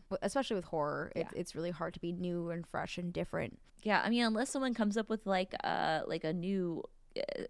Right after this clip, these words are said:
Speaker 2: scary thing or, um, you know, it's crazy that it's like, one day people are gonna be like, "Oh, those found footage films," and we'll be like, "I remember when Blair Witch came out," you know?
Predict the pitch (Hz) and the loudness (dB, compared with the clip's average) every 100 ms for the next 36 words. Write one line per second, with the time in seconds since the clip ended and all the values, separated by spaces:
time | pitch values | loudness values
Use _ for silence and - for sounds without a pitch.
0 | - - - - 190 185 185 196 170 175 | -8 -10 -8 2 6 6 4 2 4 2
1 | 185 165 151 147 143 135 143 139 135 175 | 2 2 2 2 2 2 2 2 0 -4
2 | - 220 233 226 - 254 302 269 220 202 | 4 6 6 4 4 6 6 4 6 6
3 | 196 - 180 156 - - 170 208 220 185 | 4 2 4 4 2 -2 4 6 8 6
4 | 196 208 196 196 190 185 185 180 180 254 | 6 2 2 2 2 2 2 2 4 4
5 | 254 233 226 233 214 208 208 185 - 180 | 6 4 4 4 4 2 0 0 -2 0
6 | 180 190 185 185 202 - 440 403 370 381 | 0 -2 0 0 0 2 2 2 0 0
7 | 370 320 294 277 349 339 330 339 - - | 0 0 0 0 2 2 0 -2 -6 -10
8 | - 254 190 175 151 - 196 202 208 | -4 -2 0 0 -2 -2 0 2 2